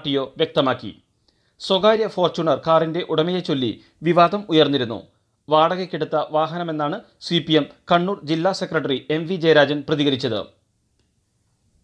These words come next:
സിൽവർ ലൈനിൽ ജനങ്ങളെ ബോധവൽക്കരിക്കാൻ മന്ത്രിമാർ നേരിട്ട് രംഗത്തിറങ്ങുമെന്ന് മന്ത്രി എം വി ഗോവിന്ദൻ. പദ്ധതി പ്രദേശത്തെ ജനങ്ങളെ ബോധവൽക്കരിക്കാനുള്ള പൊതുയോഗങ്ങൾ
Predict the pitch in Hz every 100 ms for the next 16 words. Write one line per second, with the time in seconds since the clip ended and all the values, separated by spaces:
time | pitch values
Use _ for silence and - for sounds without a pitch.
0 | _ _ _ _ _ _ _ - - 233
1 | 247 269 262 240 226 - 156 175 202 208
2 | 185 165 165 165 156 156 151 147 - 156
3 | 156 170 170 175 - 156 170 185 - 143
4 | 156 185 - 160 147 135 120 - 151 151
5 | 151 156 151 160 180 139 127 113 104 87
6 | _ _ _ _ 160 160 180 185 170 156
7 | 147 147 190 139 151 143 143 127 - _
8 | - 160 175 208 190 190 180 170 160 156
9 | 165 175 185 170 170